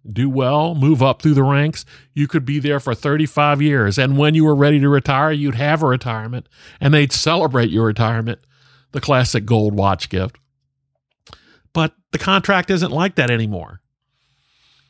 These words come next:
Alex and I talked about the differential of the number of jobs we each expect to have over careers. Hers is dozens. Mine is probably less than a dozen.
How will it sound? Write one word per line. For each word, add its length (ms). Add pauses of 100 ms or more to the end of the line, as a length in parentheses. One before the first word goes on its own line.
(400)
Alex 320
and 100
I 80
talked 300
about 240
the 80
differential 640
of 140
the 80
number 400
of 80
jobs 500
we 220
each 220
expect 420
to 100
have 260
over 280
careers. 600 (340)
Hers 400
is 280 (240)
dozens. 720 (960)
Mine 220
is 120
probably 280
less 320
than 100
a 60
dozen. 420